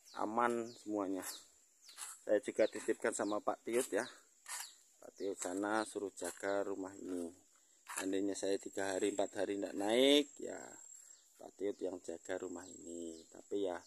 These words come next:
sama-sama saling menjaga. Oke lah, cukup sekian dulu video dari saya. Kita akhiri. Assalamualaikum warahmatullahi wabarakatuh. Jangan lupa ya teman-teman ya, subscribe-nya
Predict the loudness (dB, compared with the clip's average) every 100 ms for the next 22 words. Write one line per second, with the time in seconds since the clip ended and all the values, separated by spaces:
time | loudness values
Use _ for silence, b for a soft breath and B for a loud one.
0 | B B -8 -4 -2 -2 -4 -4 -4 -8
1 | -8 -8 -8 -8 -12 -14 -16 -18 -20 -20
2 | -20 -20 B B B B B B B B
3 | B 4 4 4 2 -2 -4 0 2 4
4 | 4 2 2 2 2 2 0 2 4 6
5 | 8 8 6 2 -4 -2 0 -2 -4 -4
6 | -2 -2 -2 -2 -2 -2 -2 -2 -4 -4
7 | -4 -2 -4 -4 -6 -6 -8 -6 -6 -6
8 | -6 -6 -4 -4 0 2 4 4 4 2
9 | -2 -2 0 -2 -2 4 8 8 6 4
10 | -2 b b b b 4 6 6 4 2
11 | 4 4 6 6 6 4 0 0 0 4
12 | 4 4 2 4